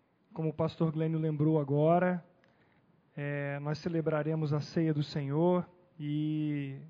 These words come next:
você pode, nesse momento, se preparar em casa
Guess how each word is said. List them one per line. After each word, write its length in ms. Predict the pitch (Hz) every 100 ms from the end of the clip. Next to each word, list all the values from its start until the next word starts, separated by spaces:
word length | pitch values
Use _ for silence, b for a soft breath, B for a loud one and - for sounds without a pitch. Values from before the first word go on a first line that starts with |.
| 175 151
você 220 | 143 170
pode, 280 | - 160 156
nesse 320 | 160 156 156
momento, 320 | 151 156 165
se 160 | - 156
preparar 560 | - 160 156 156 160
em 220 | 156 143
casa 680 | 135 151 160 170 170 156 165